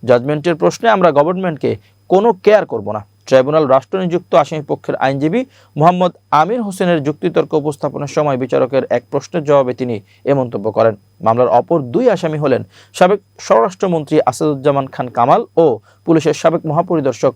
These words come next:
চৌধুরী আব্দুল্লাহ আল মামুন। মামুন ইতোমধ্যে নিজের দোষ স্বীকার করে অ্যাপ্রুভার হিসেবে জবানবন্দি দিয়েছেন। শেখ হাসিনা ও আসাদুজ্জামান খান কামাল পলাতক থাকায় তাদের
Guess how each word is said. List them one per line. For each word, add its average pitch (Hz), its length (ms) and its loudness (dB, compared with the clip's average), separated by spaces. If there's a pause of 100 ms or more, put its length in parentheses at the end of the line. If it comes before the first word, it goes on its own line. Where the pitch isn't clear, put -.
(180)
চৌধুরী 139 320 0 (140)
আব্দুল্লাহ 143 460 2 (160)
আল 104 180 -2
মামুন। 113 220 0 (460)
মামুন 160 360 4
ইতোমধ্যে 262 400 2 (180)
নিজের 175 200 0 (120)
দোষ 175 180 2
স্বীকার 208 280 -2
করে 143 220 0 (1080)
অ্যাপ্রুভার 175 560 2
হিসেবে 131 280 0 (260)
জবানবন্দি 151 520 0 (100)
দিয়েছেন। 104 300 -2 (260)
শেখ 135 160 -8
হাসিনা 151 320 -4
ও - 80 2
আসাদুজ্জামান 156 520 -2
খান 143 160 -6 (220)
কামাল 160 260 2 (100)
পলাতক 185 340 2 (100)
থাকায় 139 280 -2
তাদের 131 180 0